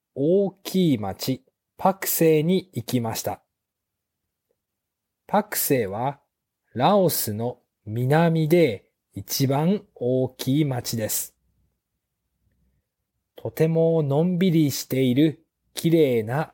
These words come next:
場所でした。でも、私はとても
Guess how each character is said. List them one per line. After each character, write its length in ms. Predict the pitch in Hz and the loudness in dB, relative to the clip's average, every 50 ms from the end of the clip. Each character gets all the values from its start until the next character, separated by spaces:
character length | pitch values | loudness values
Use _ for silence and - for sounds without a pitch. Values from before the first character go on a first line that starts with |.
| _ _ | _ _
場 260 | 120 113 110 107 101 | -14 -10 -8 -8 -6
所 180 | - - 120 120 | -6 -6 -4 -4
で 140 | 123 110 104 | -4 -4 -4
し 100 | - - | -6 -6
た。 180 | - 98 - _ _ _ _ _ _ _ _ _ _ _ _ _ _ _ _ _ _ _ _ _ _ _ _ _ _ _ _ _ _ _ _ _ _ _ _ _ _ _ _ _ _ _ _ _ _ _ _ _ _ _ _ 107 | -8 -10 -10 _ _ _ _ _ _ _ _ _ _ _ _ _ _ _ _ _ _ _ _ _ _ _ _ _ _ _ _ _ _ _ _ _ _ _ _ _ _ _ _ _ _ _ _ _ _ _ _ _ _ _ _ 0
で 160 | 127 156 151 | 2 2 2
も、 420 | 147 131 123 117 110 104 101 - _ _ _ _ _ _ _ | 2 0 0 0 -2 -4 -8 -12 _ _ _ _ _ _ _
私 520 | - 110 - - 180 170 - - - 151 | -6 -4 0 0 0 0 -2 -4 0 2
は 260 | 151 143 143 139 139 | 2 4 4 2 0
と 240 | - _ - - 131 | -2 _ -10 -10 -10
て 240 | - - 185 202 196 | -2 0 2 2 2
も 320 | 202 202 196 190 - _ | 2 0 -2 -4 -6 _